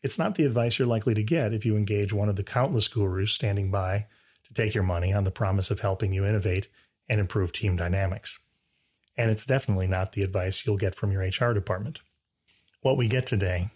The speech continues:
can only be called innovation theater, mixed with a lethal dose of toxic positivity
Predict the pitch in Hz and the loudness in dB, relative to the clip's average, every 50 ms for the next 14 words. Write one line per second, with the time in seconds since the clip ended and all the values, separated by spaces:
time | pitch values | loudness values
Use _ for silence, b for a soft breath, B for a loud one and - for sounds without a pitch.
0 | _ - - 110 110 117 120 113 104 98 98 92 87 - - 113 98 95 95 - | _ -4 -2 0 2 2 2 2 2 0 0 -2 -2 0 0 0 0 0 0 0
1 | - 131 117 107 104 98 92 - - 101 92 - 120 120 104 92 95 - - b | 0 2 2 2 2 2 0 0 0 0 0 0 0 0 0 0 -4 -6 -10 b
2 | b b b b b b b b b b - 120 107 - - - 113 101 - 98 | b b b b b b b b b b -4 -4 -2 -2 0 0 0 0 0 0
3 | 101 101 104 104 - 107 98 98 104 98 98 95 - - - - - 113 90 - | 0 0 0 0 0 0 -2 0 0 0 0 0 -2 -6 -6 -4 -4 -4 -2 -2
4 | - 104 - - 110 101 92 - - 131 127 110 107 104 92 90 | -4 -4 -2 0 -2 -2 -2 -4 -2 -2 0 0 0 0 0 -2